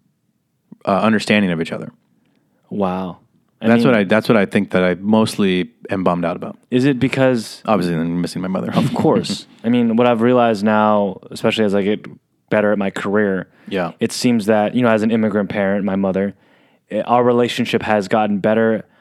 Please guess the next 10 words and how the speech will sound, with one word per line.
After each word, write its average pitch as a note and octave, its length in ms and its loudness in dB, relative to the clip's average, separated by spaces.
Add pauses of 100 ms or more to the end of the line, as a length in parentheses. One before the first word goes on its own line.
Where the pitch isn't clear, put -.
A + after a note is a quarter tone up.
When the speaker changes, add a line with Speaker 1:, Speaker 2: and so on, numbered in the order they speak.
(180)
Speaker 2:
I A2+ 120 2
think, B2 220 -2
because G#2+ 420 -2
my G#2 240 2
insecurity A2+ 1040 0 (380)
of A2+ 140 0
who A#2 260 0
I G#2+ 160 4
am A#2 560 0
Speaker 1:
Yeah. F#2 280 -2